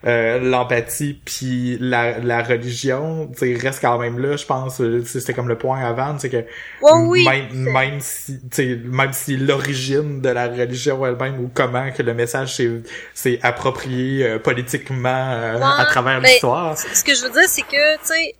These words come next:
Speaker 2: euh, mon lien avec l'em-, l'empathie, c'était que peut-être que la personne qui a inventé la religion, oui, il y a un beau message dedans, est-ce que le beau message a été inventé par quelqu'un de pragmatique en se disant, ben, ça va contrôler les gens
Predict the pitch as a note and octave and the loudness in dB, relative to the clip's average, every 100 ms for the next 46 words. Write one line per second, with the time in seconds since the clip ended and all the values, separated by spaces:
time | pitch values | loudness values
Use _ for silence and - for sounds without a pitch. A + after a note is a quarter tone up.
0 | _ A3 G#3+ G#3 F#3+ F#3 B3 B3 C#4 - | _ -4 -2 -2 -4 -6 -2 2 2 4
1 | C#4+ - A3 G#3 G#3 - F4 - - - | 2 4 -2 4 4 4 -4 -6 -10 2
2 | C#4+ C#4+ C#4 D4 D4 C#4+ - C#4+ A#3 - | 2 4 2 2 4 2 4 6 6 4
3 | A3 - C4+ D#4 D4+ B3 B3 A#3+ A3 G#3+ | 0 2 2 2 -4 4 6 6 2 0
4 | A3 D4+ C#4 A#3 G#3 A3+ C#4 B3+ E4 E4+ | 0 4 4 4 -6 -2 -2 -2 2 4
5 | A3+ A3+ C#4+ A3+ - C4 D4 A#3 G#3 A#3+ | 4 -2 -2 -2 2 2 2 2 0 -2
6 | E4+ _ _ - A#3+ C4+ A3+ E4+ F4 - | -4 _ _ -8 0 0 2 0 4 6
7 | C4 C#4 - D4 - C4 B3 A#3 D#4 E4+ | 6 4 2 -4 0 0 0 -4 -4 -6
8 | - A#3 C4 C4+ - B3 B3 A3+ - E4 | -6 -6 -10 -16 -18 -6 -4 -2 -4 -6
9 | D4 B3+ A#3 A3 C4 C#4 B3 A#3+ A3 - | -2 -4 -4 0 2 2 2 0 -2 -2
10 | A#3 A#3 A#3+ B3 B3+ A3+ A#3 | 0 0 0 -4 -6 -6 -4